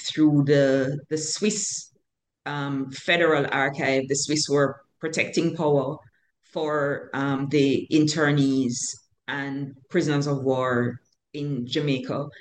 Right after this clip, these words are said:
And so they had regular reports that were kept on the various camps. And so what I, what I was privileged to have was not just those Swiss reports, but also,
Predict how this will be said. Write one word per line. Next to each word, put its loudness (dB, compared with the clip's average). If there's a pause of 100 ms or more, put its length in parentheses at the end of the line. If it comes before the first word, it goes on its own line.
(300)
And 0
so 2
they 4
had 0
regular 2
reports -2
that -4
were 0
kept -4 (440)
on -2
the -2
various -2
camps. -10 (580)
And -2 (220)
so 2
what 4
I, 2
what 0
I 4
was -2 (420)
privileged -6
to -6
have 0
was 2
not 2 (280)
just 2
those 4
Swiss 0
reports, -4 (380)
but -6
also, 2